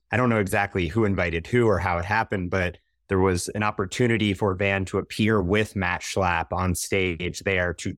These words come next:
discuss what had happened in the fight to get the First Step Act passed,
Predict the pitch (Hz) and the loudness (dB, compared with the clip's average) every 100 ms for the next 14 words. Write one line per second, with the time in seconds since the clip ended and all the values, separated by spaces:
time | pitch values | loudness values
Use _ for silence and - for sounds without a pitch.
0 | - 98 - - - 123 101 - - - | -4 -2 0 -2 0 0 0 -2 -4 -4
1 | _ _ - 113 107 113 107 104 - 95 | _ _ -6 -2 0 -2 0 -2 -2 -4
2 | 87 98 95 90 - 95 85 - 92 92 | -2 -4 -4 -4 -2 -2 -2 -4 -2 -2
3 | - 92 98 - 95 87 90 87 - - | -2 -2 -2 -2 -4 -2 -2 -2 -6 -6
4 | 120 107 95 90 - - - | -2 0 0 -2 -2 -4 -6